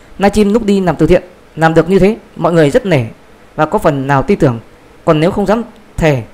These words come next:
thì biết rồi đấy. Chưa dừng lại ở đó, ở dưới phần bình luận có câu hỏi rằng, "Nếu chú Mạnh gọi, kêu gọi được mười bốn tỷ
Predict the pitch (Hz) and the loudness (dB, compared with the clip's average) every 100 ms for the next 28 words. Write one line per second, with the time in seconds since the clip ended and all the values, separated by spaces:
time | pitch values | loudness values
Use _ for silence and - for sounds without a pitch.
0 | - - - 151 165 226 147 135 202 - | -20 -20 -6 -2 0 0 -2 -2 -4 -14
1 | - - - - - _ - - - 247 | -18 -16 -14 -16 -18 _ -20 -16 -2 0
2 | 185 165 - 131 143 - - - - - | 2 0 0 2 0 -2 -14 -20 -20 -8
3 | 143 208 185 156 151 160 - 190 202 202 | -2 0 0 -2 -2 -2 -2 -2 2 2
4 | 131 113 120 123 - - - - - - | 2 -2 -4 -4 -8 -16 -16 -16 -20 -20
5 | - - 180 233 247 247 - 190 - - | -20 -6 -2 0 0 -2 -2 -6 -6 -18
6 | - - 208 196 160 156 160 160 208 127 | -14 -4 0 0 -2 0 0 2 2 -2